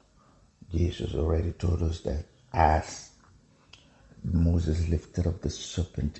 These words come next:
in the wilderness, so the Son of God will be lifted up on the cross and die for you. And if you look unto him, he will become the author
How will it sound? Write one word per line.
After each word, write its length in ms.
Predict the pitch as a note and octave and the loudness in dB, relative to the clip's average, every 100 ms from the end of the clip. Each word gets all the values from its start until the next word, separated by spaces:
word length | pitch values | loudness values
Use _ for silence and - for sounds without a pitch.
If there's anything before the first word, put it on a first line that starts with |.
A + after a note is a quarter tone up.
| - | 0
in 320 | E2+ E2+ E2+ | 2 4 2
the 160 | E2+ E2 | 2 2
wilderness, 580 | E2+ D#2+ - E2 - | 0 0 -4 -8 -8
so 300 | - - F#2+ | -6 0 2
the 140 | F#2+ F#2+ | 2 0
Son 280 | - A2+ A2+ | -2 -2 -2
of 140 | - | -2
God 160 | G2+ G#2 | -4 -2
will 120 | G#2 | -2
be 140 | G2 G2 | 0 2
lifted 680 | F2+ F2 F2 - - - | 4 2 0 -6 -12 -10
up 240 | - - _ _ _ | -10 -16 _ _ _
on 200 | B2 C#3 | 0 0
the 80 | C3+ | 0
cross 640 | - - B2+ - - - - | -4 -6 -8 -10 -20 -18 -10
and 160 | F2 F2+ | -10 -8
die 360 | - - - - | -8 -8 -8 -12
for 340 | - - - - | -8 -4 -4 -4
you. 120 | - - - - _ _ _ _ _ _ _ _ _ _ _ _ | -8 -12 -18 -20 _ _ _ _ _ _ _ _ _ _ _ _
And 140 | E2+ D#2 | -2 0
if 120 | - | 0
you 120 | F2+ | -2
look 520 | F2 D#2 F2 B2 A#2+ - | -2 2 4 4 2 -2
unto 340 | A2+ G#2+ - | 0 0 2
him, 420 | E2+ C#2+ G1+ - - _ _ - - - - | 2 0 -4 -8 -14 _ _ -20 -20 -20 -20
he 200 | _ D2 | _ -2
will 180 | C#2+ E2 | 2 0
become 420 | E2 D2+ F2 E2+ | 0 -2 0 0
the 140 | - - - | 0 -4 -4
author 340 | G#2+ - D2+ | -6 -6 -12